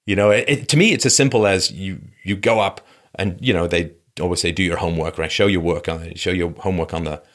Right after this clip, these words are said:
"Please don't call on me, please don't call on me." And, um, you'd go up and, and let's say, just to take a silly example,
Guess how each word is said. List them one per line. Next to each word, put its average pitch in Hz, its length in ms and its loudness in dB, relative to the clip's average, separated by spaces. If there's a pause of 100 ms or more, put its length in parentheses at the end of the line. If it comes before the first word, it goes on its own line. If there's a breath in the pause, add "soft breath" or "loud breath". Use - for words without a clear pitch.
(380 soft breath)
"Please - 180 -2
don't 139 100 0
call 143 180 0
on 120 60 2
me, 123 80 2
please 143 220 0
don't - 100 0
call 135 160 -4
on 127 60 -6
me." - 60 -20 (580 loud breath)
And, 127 320 2
um, 92 320 2 (180)
you'd 120 200 0
go 131 180 6
up 104 160 4
and, 101 160 2
and 104 100 0
let's 107 160 2
say, 90 220 2
just - 260 -8
to 85 80 -6
take 85 180 -2
a 85 60 -6
silly 80 260 -2
example, 78 520 -8